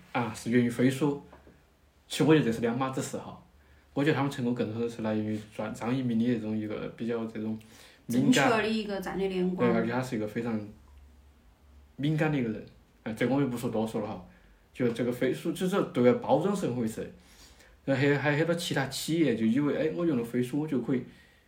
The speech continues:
Speaker 1: 用这种管理，管-，管理哲学或者管理方法，让我企业走上一个很快速的一个发展道路哈。其实这个东西没那么简单，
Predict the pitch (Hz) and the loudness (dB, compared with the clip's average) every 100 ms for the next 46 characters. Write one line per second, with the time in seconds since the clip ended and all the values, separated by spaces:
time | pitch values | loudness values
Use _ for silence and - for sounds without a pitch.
0 | _ _ - 120 113 117 139 139 143 139 | _ _ -2 0 0 0 0 2 2 0
1 | - 143 135 147 143 143 127 113 113 113 | -2 -2 -2 -2 -2 -2 0 -2 0 0
2 | 113 123 123 120 127 131 110 107 110 - | 2 2 -2 -4 -6 -4 -4 -2 -4 -6
3 | - 131 110 127 127 110 101 - - - | -2 -2 0 -2 -2 -4 -4 -10 -20 -20
4 | _ _ _ _ _ _ _ _ - - | _ _ _ _ _ _ _ _ -20 -6
5 | - - 104 104 117 113 107 104 110 120 | -4 -2 -2 -2 0 -2 -2 -2 -4 -2
6 | 123 - 104 - 226 - 220 120 220 226 | -6 -8 -12 -12 -12 -8 -2 2 2 2
7 | 247 147 151 - - - - 165 135 113 | 0 -2 -6 -12 -20 -4 2 4 2 0
8 | 104 98 | -2 -4